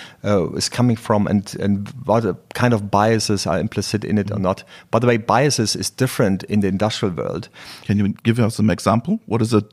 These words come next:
Speaker 2: industrial bias?
Speaker 1: Then industrial bias is, of course, in our case, is which kinds of machinery data do you have? So, so for example, if, if you have more of this P L C as opposed to of this drive. So it really depends on what the data is coming from.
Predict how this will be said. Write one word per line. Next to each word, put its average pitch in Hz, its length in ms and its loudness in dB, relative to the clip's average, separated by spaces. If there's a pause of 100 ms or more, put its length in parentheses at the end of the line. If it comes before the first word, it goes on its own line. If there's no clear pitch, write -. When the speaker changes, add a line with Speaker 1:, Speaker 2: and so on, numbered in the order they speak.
Speaker 2:
industrial 117 580 2
bias? 113 520 0 (680)
Speaker 1:
Then 143 160 4
industrial 160 420 2
bias 135 300 2
is, 123 140 0
of - 140 -2
course, 117 280 0
in 113 160 0
our 117 220 4
case, 110 300 0
is 101 120 -6
which 120 280 -6
kinds 120 340 0
of 104 140 -2
machinery 110 560 2
data 90 360 0
do 82 140 -4
you 67 120 -2
have? 73 520 -2
So, - 180 -10
so 95 240 0
for 101 140 -2
example, 95 480 -2
if, - 160 -6 (100)
if 98 80 -4
you 101 120 0
have 98 380 0 (360)
more 104 360 4
of 107 280 0
this 120 220 0
P 120 200 0
L 110 80 2
C 113 380 0
as 98 180 0
opposed 101 340 0
to 95 140 0
of - 160 -4
this 101 200 -2
drive. 92 380 2
So - 260 -2
it 101 160 -2
really 143 180 0
depends 135 460 0
on 104 160 4 (120)
what 104 220 0
the 107 80 0
data 110 400 2
is - 220 -2
coming 107 340 0
from. - 380 -10